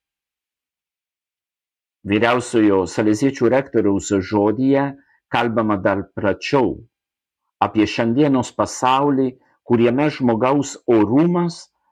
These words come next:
dažnai pažeidžiamas, o jautrumas silpniausiam mažėja. Tai tekstas, kuris nepalieka abejingų,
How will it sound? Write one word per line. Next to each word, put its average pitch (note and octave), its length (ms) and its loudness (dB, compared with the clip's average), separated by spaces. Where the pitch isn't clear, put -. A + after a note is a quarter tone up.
dažnai A#2 500 0
pažeidžiamas, G2 1000 -4
o G2 100 4
jautrumas G2 920 0
silpniausiam G2+ 1120 -2
mažėja. E2+ 720 -6
Tai A2+ 100 4
tekstas, A2+ 600 -2
kuris A#2 320 0
nepalieka G#2 720 0
abejingų, G#2 680 0